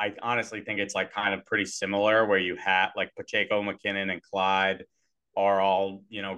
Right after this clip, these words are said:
guys who can get, do something. And I kind of think the same with, like, Michael Carter, um, and Bam, and then hopefully Izzy the rookie. But, you know, I think these are pretty equal in that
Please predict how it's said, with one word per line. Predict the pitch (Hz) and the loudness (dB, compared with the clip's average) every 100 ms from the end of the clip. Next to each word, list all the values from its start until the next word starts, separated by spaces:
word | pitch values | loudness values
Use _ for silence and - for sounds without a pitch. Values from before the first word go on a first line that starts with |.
| 85 | -2
guys | 90 92 98 101 95 - | 4 6 4 2 -4 -12
who | 95 | -12
can | - 95 92 87 _ _ _ - | -8 -6 -8 -10 _ _ _ -6
get, | 101 82 | -6 -4
do | 98 | -6
something. | 101 101 95 110 107 110 - | -4 -4 -4 0 0 0 -4
And | 98 | -4
I | 92 | -2
kind | 95 98 | 0 0
of | 95 | 0
think | - 92 - | -4 -6 -8
the | 90 | -6
same | 98 95 95 | -2 0 0
with, | 90 | -2
like, | 87 | -2
Michael | 95 92 92 | -2 -4 -4
Carter, | 95 92 92 90 - _ _ _ | 0 2 4 2 -2 _ _ _
um, | 104 92 90 | 0 2 2
and | 92 90 | -2 -2
Bam, | 90 92 92 95 | 0 2 2 -2
and | 95 | -4
then | 90 | -4
hopefully | 90 95 95 90 | -6 -4 -4 -4
Izzy | 90 90 92 | -4 -4 -2
the | 92 | -2
rookie. | 90 92 110 110 | -2 -2 0 0
But, | 101 95 87 - _ _ _ _ _ _ _ _ - | 2 4 2 0 _ _ _ _ _ _ _ _ -10
you | 98 | -8
know, | 71 - _ _ _ _ _ - | -8 -16 _ _ _ _ _ -2
I | 127 | 0
think | 127 151 104 | 2 0 2
these | 120 120 | 2 2
are | 113 | 0
pretty | - 113 104 107 - _ _ _ _ _ | 0 0 0 -4 -12 _ _ _ _ _
equal | 113 123 131 147 180 185 190 180 - - | -10 -8 -8 -2 2 2 2 -2 -8 -6
in | 127 123 117 | -4 -4 0
that | 117 110 107 | 2 4 2